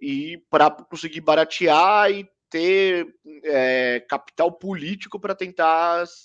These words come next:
é, se, se reeleger, né? Então, é a mesma, entre aspas, a mesma coisa. Algumas aspas ali, né?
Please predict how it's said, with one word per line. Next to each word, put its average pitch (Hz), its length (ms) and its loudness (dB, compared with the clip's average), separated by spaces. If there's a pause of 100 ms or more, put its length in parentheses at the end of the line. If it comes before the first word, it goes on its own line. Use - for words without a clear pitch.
(500)
é, 120 440 4 (500)
se, 147 800 -10
se 147 140 -8
reeleger, 131 580 -2
né? 110 240 -6 (400)
Então, 135 1040 -4 (240)
é 131 160 6
a 135 80 8
mesma, 160 460 -2 (540)
entre 208 480 2
aspas, 202 420 4
a 175 100 2
mesma 175 360 -4
coisa. 80 420 -8 (560)
Algumas 135 480 -4
aspas 90 380 -10
ali, 80 180 -18
né? 80 100 -20